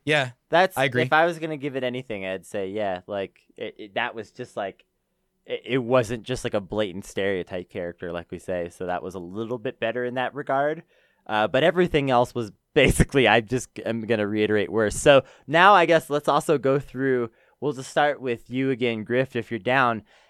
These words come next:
Speaker 2: What were some of the things that stood out to you, like, two or three of the things that stood out to you as being much worse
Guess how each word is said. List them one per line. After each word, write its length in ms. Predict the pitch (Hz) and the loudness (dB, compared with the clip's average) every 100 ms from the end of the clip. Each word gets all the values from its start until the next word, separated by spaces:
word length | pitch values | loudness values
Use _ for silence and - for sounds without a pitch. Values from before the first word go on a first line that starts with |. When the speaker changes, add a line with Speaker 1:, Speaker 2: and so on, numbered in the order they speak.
| _ | _
Speaker 2:
What 320 | - 151 190 226 | -4 6 8 8
were 180 | 233 | 6
some 220 | 208 214 196 | 6 4 4
of 80 | |
the 100 | 185 | 2
things 380 | 160 160 160 151 | 2 0 0 -4
that 180 | - 127 | -6 -6
stood 320 | - - 147 | -6 0 4
out 240 | 135 120 117 | 6 4 0
to 120 | 143 | -8
you, 420 | 113 117 110 101 | -6 -2 -2 -2
like, 300 | 95 101 98 | 2 2 0
two 200 | - 165 | -4 -2
or 120 | 156 | 0
three 260 | 147 - 135 | 0 -2 -2
of 80 | 127 | -2
the 60 | |
things 240 | 117 143 113 | -2 -6 -4
that 160 | 107 | -10
stood 240 | 104 - 120 | -8 -2 2
out 160 | 110 - | 2 0
to 80 | |
you 220 | 113 113 107 | -6 -4 -4
as 100 | 98 | -6
being 540 | - 110 98 98 104 | -4 -4 -4 -6 0
much 320 | 117 101 - | 2 2 -2
worse 640 | 107 95 82 69 - - | -6 -4 -4 -8 -14 -16